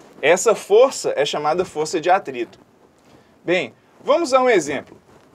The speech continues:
Aqui eu coloquei um bloco E aqui eu vou entrar com uma força pra direita. Imagine que você tá tentando arrastar esse bloco, por exemplo.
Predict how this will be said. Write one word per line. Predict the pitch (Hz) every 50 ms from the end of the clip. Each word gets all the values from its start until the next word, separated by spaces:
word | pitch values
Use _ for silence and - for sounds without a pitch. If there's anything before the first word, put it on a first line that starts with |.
| _ _ _ _ _ _ _ _ - _ _ -
Aqui | 143 147 - 226
eu | 233
coloquei | 233 - 240 226 220 214 220 202 214
um | 220 190
bloco | 147 143 143 160 202 - - 320 302 - _ _ _ _ _ _ _ _ _ _ _
E | - 165
aqui | 170 165 - 202 226 254 - _
eu | - 185 180
vou | 160 160 180 214 214
entrar | - 196 196 - 180 175 175 185
com | 190 220
uma | 208 214 226 208
força | - - 190 208 220 214 220
pra | 185 - 214 226
direita. | 220 202 220 156 151 147 131 127 -
Imagine | 143 170 190 202 214 254 269 311
que | -
você | 247 269 285 - 269
tá | 233 262 254
tentando | 254 254 226 214 214 208 208 214
arrastar | 214 208 202 196 196 - 202 202
esse | 208 208 -
bloco, | 214 151 131 139 143 143 147 -
por | - - 156 160
exemplo. | 165 143 135 127 110 101 - -